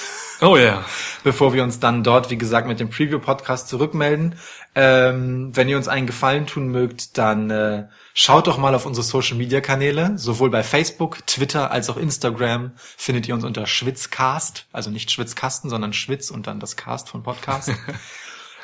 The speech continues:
Speaker 2: Mm, dort wird, das können wir schon mal ankündigen, mit Beginn der Road to WrestleMania ein bisschen mehr passieren.
Speaker 1: Uh, yeah.
Speaker 2: Geil, ich hab Bock.
Speaker 1: Und bevor irgendwas passiert, packe ich mir jetzt diesen verfickten Hacker.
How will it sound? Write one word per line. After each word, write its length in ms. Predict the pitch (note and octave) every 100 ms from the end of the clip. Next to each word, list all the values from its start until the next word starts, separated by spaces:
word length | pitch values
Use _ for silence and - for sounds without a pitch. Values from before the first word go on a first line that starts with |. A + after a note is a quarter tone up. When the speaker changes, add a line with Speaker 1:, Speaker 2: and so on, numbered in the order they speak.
| - -
Speaker 2:
Mm, 380 | C#3+ C3 C3 B2+ C#3
dort 480 | C#3 D3+ D3 C3
wird, 460 | D#3+ F#3 A#3 - -
das 180 | A2+ -
können 220 | C3+ C#3
wir 40 |
schon 160 | C#3 C#3
mal 120 | B2+
ankündigen, 800 | C3 D3+ D3 C3 B2+ C3+ C#3 D#3
mit 320 | C3 B2+ -
Beginn 320 | C3 A#2+ C#3 C3
der 100 | A#2+
Road 240 | B2 A#2+
to 80 | B2
WrestleMania 760 | A#2+ A2+ A#2+ A#2 A#2+ A#2+ A#2+ B2
ein 220 | A#2+ A2+
bisschen 380 | A#2 - C3 A#2
mehr 160 | A2+
passieren. 600 | A2 - - A2+ F#2+ F2+
Speaker 1:
Uh, 380 | G#2+ G#2 B2 A#2 F#2 F#2 F#2+ - A2+ - -
yeah. 320 | G2 G#2+ G#2 - _ _ _ _ _ _ _ _ _ _
Speaker 2:
Geil, 300 | - G#2 G2 -
ich 100 | -
hab 100 | -
Bock. 300 | G#2 - - _
Speaker 1:
Und 80 | A2
bevor 240 | G2+ B2
irgendwas 300 | A#2 B2 A#2+
passiert, 320 | A#2+ A2 A2+
packe 140 | A#2 A2+
ich 100 | A2+
mir 80 | A2
jetzt 120 | A2+
diesen 120 | G#2+
verfickten 580 | - A2 - A#2 - A2+
Hacker. 380 | F#2+ - G2